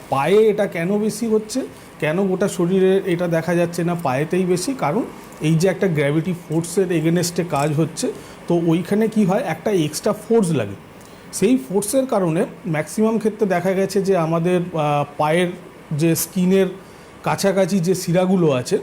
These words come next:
সেইগুলোর ওপরেতে এফেক্টটা একটু বেশি হয়। এর ফলে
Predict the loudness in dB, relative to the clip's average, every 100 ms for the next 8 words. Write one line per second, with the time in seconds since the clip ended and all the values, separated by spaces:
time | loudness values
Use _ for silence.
0 | -6 -16 -8 -2 -2 0 2 2 0 -4
1 | -2 -2 -4 -6 -6 -6 -4 -4 -2 -4
2 | -6 -6 -14 -6 -2 0 2 0 -2 -8
3 | -12 -6 -4 -2 0 0